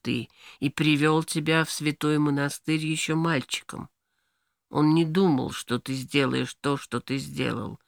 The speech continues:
и никто в монастыре не ожидал того. Теперь ты вступил в монастырь с сыном твоим, плодом греха твоего, для покаяния. Приказываю тебе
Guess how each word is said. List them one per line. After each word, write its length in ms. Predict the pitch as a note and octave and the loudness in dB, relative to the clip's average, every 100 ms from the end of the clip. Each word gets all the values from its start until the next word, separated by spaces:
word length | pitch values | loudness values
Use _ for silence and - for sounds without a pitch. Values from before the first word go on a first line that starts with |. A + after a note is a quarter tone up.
| _ _ - | _ _ -4
и 80 | B2 | 2
никто 420 | B2+ - - E3+ | 2 2 2 2
в 60 | |
монастыре 580 | B2+ B2+ B2+ - C3+ C3+ | 2 -2 -4 -2 2 4
не 160 | B2+ C3 | 2 0
ожидал 480 | C3+ C#3 C3+ B2+ - | -2 -4 -2 -2 -2
того. 400 | - - - - _ _ _ _ _ _ _ _ _ _ - | -6 -6 -8 -14 _ _ _ _ _ _ _ _ _ _ -10
Теперь 500 | - D3+ E3 E3+ E3+ | -6 0 4 4 4
ты 160 | - | -2
вступил 540 | F3 - D3 - D3 D3 | -4 -2 -2 0 2 2
в 40 | |
монастырь 640 | D3 D3 D3 - - C#3+ | 2 2 0 -2 -4 -2
с 60 | C3+ | -2
сыном 580 | - - D3+ C#3 C#3+ D3+ | -4 0 0 2 0 -4
твоим, 540 | D3+ D#3+ E3+ F3 E3+ _ - - _ | 0 4 6 4 2 _ -20 -20 _
плодом 460 | - C3+ C#3 C#3+ C#3+ | -4 0 2 4 2
греха 460 | C#3 C#3+ - D3+ C#3 | 2 -2 0 2 2
твоего, 640 | D3 C#3+ C#3 C3+ C#3 C3 _ _ _ | 0 -2 -2 0 -2 -2 _ _ _
для 200 | C#3 C#3+ | -2 0
покаяния. 1000 | D3 D3+ - D3+ D#3 D#3+ C3 - - - - _ _ _ _ _ _ _ _ | 0 -2 2 2 2 2 0 -2 -8 -12 -20 _ _ _ _ _ _ _ _
Приказываю 760 | - D3 - D#3+ C#3 C#3 C#3 C#3 | -8 -4 2 4 4 0 -2 -4
тебе 520 | - C3+ C#3+ C#3 | -4 0 2 2